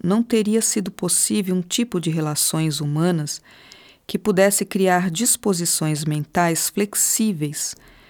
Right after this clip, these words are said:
capazes de levar o homem a formas de solidariedade que não fossem as exclusivamente privadas. Nunca, porém, as de solidariedade política.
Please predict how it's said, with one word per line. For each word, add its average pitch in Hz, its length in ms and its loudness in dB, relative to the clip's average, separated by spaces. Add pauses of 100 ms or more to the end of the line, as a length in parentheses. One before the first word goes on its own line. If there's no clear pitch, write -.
(220)
capazes 208 560 2
de 170 100 -2
levar 165 380 2
o 156 80 0
homem 170 440 2
a 170 60 -4
formas 196 480 0
de 160 80 -8
solidariedade 151 1080 0 (520)
que - 140 2
não 254 140 6
fossem 185 640 0
as 170 360 0
exclusivamente 175 1000 0
privadas. - 920 -4 (440)
Nunca, 277 320 2
porém, 180 480 2 (140)
as 165 160 0
de 160 80 -2
solidariedade 160 880 0
política. 147 640 -6